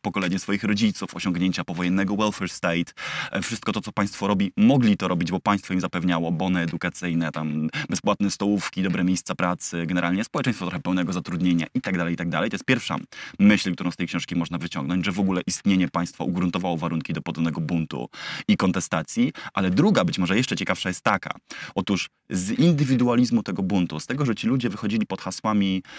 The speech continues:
„nam wszystko wolno, możemy robić, co chcemy, chcemy się realizować, najważniejsze są nasze potrzeby, zauważcie nasze pragnienia i wrażliwość”, z tego indywidualizmu nie wyrósł świat powszechnej, lewicowej, mm,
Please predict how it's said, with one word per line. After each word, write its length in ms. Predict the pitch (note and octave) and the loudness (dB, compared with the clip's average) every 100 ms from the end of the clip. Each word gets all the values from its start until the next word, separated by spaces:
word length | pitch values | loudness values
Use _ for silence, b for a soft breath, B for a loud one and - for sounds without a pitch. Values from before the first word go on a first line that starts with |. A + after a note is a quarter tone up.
| B - | B -2
„nam 200 | G#2 G#2 | 2 2
wszystko 320 | - - G2+ | 0 -6 -4
wolno, 380 | F#2 F2+ E2 D#2 | 0 0 0 0
możemy 340 | D#2+ F#2 F#2+ | -2 2 2
robić, 280 | F#2+ F2+ - | 2 0 -2
co 100 | - | -6
chcemy, 460 | - - F2+ D#2+ C2+ | -6 -4 -2 -2 -4
chcemy 260 | - F2+ | -2 -2
się 140 | - G2 | 0 0
realizować, 760 | G2+ G2+ F#2+ F#2 E2 C2+ - | 2 2 2 0 0 -4 -4
najważniejsze 500 | F2 F2 F2+ G2+ A2 | -4 -2 0 0 0
są 160 | G2+ G#2 | -2 -2
nasze 240 | G#2+ - | -2 -2
potrzeby, 720 | - G#2 - F#2 F2+ D#2+ C#2 C2+ | -6 -4 -2 0 0 -2 -2 -4
zauważcie 580 | G#2 G#2 A2 G2+ F#2+ - | -2 -2 0 0 -2 -2
nasze 240 | F#2+ F#2+ G#2 | -2 0 -2
pragnienia 480 | G#2+ F#2+ G2+ G2 | -4 0 2 4
i 60 | G2 | 2
wrażliwość”, 680 | F#2 G2+ G2 F#2 A2+ A#2+ - B B | 0 0 0 2 2 0 -4 B B
z 60 | - | 0
tego 180 | B2 A2+ | 2 4
indywidualizmu 1040 | B2 A#2 A#2 A#2 A#2+ C3 A2 F#2 E2 B2 - B B B | 2 2 2 2 4 4 4 2 0 -2 -6 B B B
nie 140 | G#2+ A2+ | 6 6
wyrósł 420 | G#3 D#4+ - B2+ | 4 0 2 0
świat 280 | - A#2+ - | 0 -2 -2
powszechnej, 560 | A2+ - C3 - G#2 | -8 -4 -2 0 2
lewicowej, 880 | G2+ G#2+ G#2 - A2+ G2+ G2+ G2 F#2+ | 2 0 -2 -4 -4 -2 -2 -2 -4
mm, 200 | - C#2+ | -2 -2